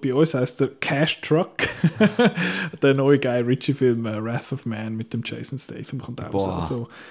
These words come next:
Speaker 1: ja, da sind wir nur im Kino, bis wir dann den Podcast aufnehmen. Ähm, jetzt, eben, wie gesagt, ihr könnt all das ganze Zeug gucken, nachlesen, wo... Ähm,
Speaker 2: Speed Racer noch schauen, nicht vergessen.
Speaker 1: Speed Racer ist, ist nächste Woche. Ich muss gerade mal schnell auf unsere Roadmap
Speaker 2: Nee,
Speaker 1: schauen.
Speaker 2: ich bin nächste Woche übrigens dann mal, äh, der, der Herr Telefon.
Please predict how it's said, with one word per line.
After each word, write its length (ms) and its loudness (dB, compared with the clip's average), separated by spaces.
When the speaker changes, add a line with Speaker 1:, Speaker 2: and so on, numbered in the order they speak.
Speaker 1:
ja, 300 4
da 100 4
sind 140 6
wir 80 4
nur 160 6
im 120 6
Kino, 300 2
bis 200 4
wir 60 2
dann 160 2
den 100 2
Podcast 680 -4
aufnehmen. 520 -4
Ähm, 420 2
jetzt, 360 2
eben, 180 2
wie 80 2
gesagt, 320 0
ihr 100 2
könnt 280 0
all 140 2
das 180 0
ganze 320 -4
Zeug 280 -4
gucken, 260 -4
nachlesen, 840 0
wo... 680 0
Ähm, 120 4
Speaker 2:
Speed 200 4
Racer 300 2
noch 140 2
schauen, 320 2
nicht 140 -2
vergessen. 480 -6
Speaker 1:
Speed 340 0
Racer 380 4
ist, 300 2
ist 220 0
nächste 380 0
Woche. 240 0
Ich 80 2
muss 160 -2
gerade 160 -2
mal 120 2
schnell 220 0
auf 120 -4
unsere 260 -6
Roadmap 520 -2
Speaker 2:
Nee, 80 -2
Speaker 1:
schauen. 100 2
Speaker 2:
ich 120 -4
bin 140 2
nächste 340 2
Woche 240 2
übrigens 420 -2
dann 220 2
mal, 180 2
äh, 240 0
der, 180 -8
der 160 -2
Herr 220 2
Telefon. 640 0